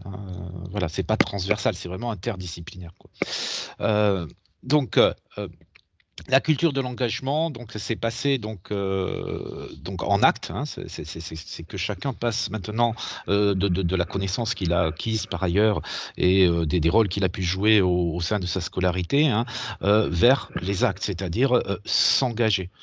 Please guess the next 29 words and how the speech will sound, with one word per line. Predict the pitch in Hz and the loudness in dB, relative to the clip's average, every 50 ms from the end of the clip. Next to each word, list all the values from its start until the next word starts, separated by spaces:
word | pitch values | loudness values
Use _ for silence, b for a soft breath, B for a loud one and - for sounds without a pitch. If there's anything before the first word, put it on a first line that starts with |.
| B B B B B B B | B B B B B B B
Euh, | - 95 95 90 87 87 | 0 2 4 4 4 2
s'engager, | - - - 123 127 117 120 113 107 - 135 147 165 180 175 156 | 2 2 2 2 4 6 6 6 6 4 4 4 4 4 4 4
euh, | 76 101 104 101 101 | 2 2 0 0 0
ça | - - 107 | -2 -4 -4
peut | 95 - 143 139 | -2 -2 -4 -4
se | - - | -4 -6
construire | 95 - 104 101 - - - - 139 139 123 107 | -6 -6 -6 -6 -6 -6 -4 -2 -2 0 0 0
en, | 98 95 87 | 0 0 0
au | - 104 98 | 0 -2 -2
travers | - - 110 113 123 110 | 0 0 2 2 2 2
de | 95 92 | 2 0
projets, | 85 - - - 127 107 113 104 110 110 - - | -2 -2 -2 -2 0 2 2 2 0 0 -6 -8
euh, | 80 80 | -6 -6
les | 85 85 | -4 -6
projets | 80 - - 80 82 85 | -6 -6 -6 -6 -4 -2
d'école, | 78 - - - 95 92 92 80 | 0 -2 0 2 2 2 2 0
les | 90 85 | -2 -6
projets | - - 80 80 90 | -6 -6 -6 -4 -4
d'établissement. | 80 85 82 - 90 80 87 95 - - 101 95 120 B B B B B B B B B B - | -4 -4 -2 -2 -2 -2 0 -2 0 0 0 0 -2 B B B B B B B B B B -2
Ça | - - 117 | 0 2 2
peut | 110 - - 147 151 | 2 4 6 6 6
se, | - - - 123 110 107 107 104 104 104 | 6 6 6 6 8 8 8 8 6 6
se | 95 - - | 4 2 -2
construire | 104 - 110 107 - - 135 131 135 120 113 | -4 -4 -6 -6 -4 -2 0 0 2 0 0
au | 95 | -2
travers | - - 101 95 107 110 107 | 0 0 0 2 2 0 0
de | 98 87 95 98 95 90 - - - _ - | 0 0 2 2 2 0 -4 -10 -20 _ -6
concours | - 107 98 87 - 87 82 92 127 127 120 | -4 -4 -4 -2 -2 0 0 2 2 0 2
aussi, | 110 - - - 98 104 113 123 143 160 | 2 2 2 2 0 0 2 4 4 2